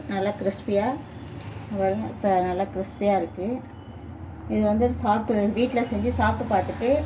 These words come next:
கமெண்ட் பாக்ஸ்ல எனக்கு டேஸ்ட் எழுதுங்க. என்னுடைய சாய் காந்தி கிச்சன் சேனலை, அஹ், ஷேர் பண்ணுங்க, சப்ஸ்கிரைப் பண்ணுங்க, லைக் பண்ணுங்க. இன்னொரு ஒரு சுவாரஸ்யமான, சூப்பரான ரெசிபியோட நான் உங்களை சந்திக்கிறேன். பார்த்ததுக்கு ரொம்ப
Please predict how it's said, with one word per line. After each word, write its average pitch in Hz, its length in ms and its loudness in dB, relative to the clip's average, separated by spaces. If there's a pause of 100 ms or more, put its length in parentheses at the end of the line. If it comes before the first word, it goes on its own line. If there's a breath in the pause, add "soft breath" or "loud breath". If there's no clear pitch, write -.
கமெண்ட் 220 340 0
பாக்ஸ்ல 208 320 2
எனக்கு 196 420 0
டேஸ்ட் 214 260 0
எழுதுங்க. 185 440 4 (680)
என்னுடைய 214 340 6
சாய் 233 300 4
காந்தி 240 240 2
கிச்சன் 202 420 0
சேனலை, 190 480 0 (580)
அஹ், 196 240 -2
ஷேர் 220 300 2
பண்ணுங்க, 190 460 2
சப்ஸ்கிரைப் 220 460 -2
பண்ணுங்க, 180 400 0
லைக் 190 300 2
பண்ணுங்க. 165 360 0 (680 loud breath)
இன்னொரு 214 360 2
ஒரு 196 240 4 (400)
சுவாரஸ்யமான, 202 840 0 (300)
சூப்பரான 220 680 2
ரெசிபியோட 196 640 0
நான் 185 220 -2
உங்களை 180 340 -2
சந்திக்கிறேன். 190 600 -4 (520 loud breath)
பார்த்ததுக்கு 214 500 4
ரொம்ப 196 240 4